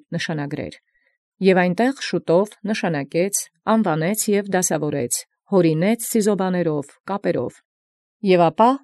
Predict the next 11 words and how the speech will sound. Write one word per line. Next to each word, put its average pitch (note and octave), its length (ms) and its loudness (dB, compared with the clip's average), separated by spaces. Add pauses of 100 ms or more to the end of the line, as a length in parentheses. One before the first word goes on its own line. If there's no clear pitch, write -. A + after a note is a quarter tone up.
(120)
հրաժեշտ G3+ 500 0
տալով F#3+ 320 0
սուրբ - 300 -4
եպիսկոպոսին, E3 840 -2 (240)
իր A#3+ 160 2
օգնականների F3 720 -2
հետ E3 220 -4
միասին E3+ 600 -2 (240)
իջավ F#3 500 -2
Սամոսատ F#3 500 -2
քաղաքը, G#3+ 600 -4